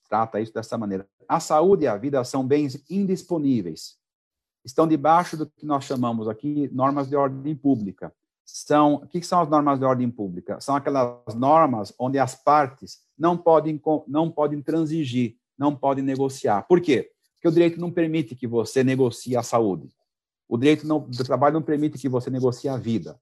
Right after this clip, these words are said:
Quer ver um exemplo? Ah, eu estou, eu sou um trabalhador que eu, que eu não, eu, eu,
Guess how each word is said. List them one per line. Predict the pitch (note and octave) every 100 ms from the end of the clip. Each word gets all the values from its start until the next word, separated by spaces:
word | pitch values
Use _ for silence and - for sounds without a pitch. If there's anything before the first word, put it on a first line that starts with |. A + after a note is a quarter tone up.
| _
Quer | B2
ver | D3
um |
exemplo? | C#3+ B2+ E3 D#3 - _ _ _ _
Ah, | E3 E3+ D#3+
eu | D#3+
estou, | D#3+ - D#3+ E3 D3+ - _ -
eu | C#3 D3+
sou | D#3
um | D3+
trabalhador | D3 C#3 C#3+ C3+ B2 C3+ C#3 D3+ D3 C#3
que | C#3
eu, | C#3 A2+
que | -
eu | C3 B2
não, | B2 B2+ B2+
eu, | B2+ A2+
eu, | - A#2+ A#2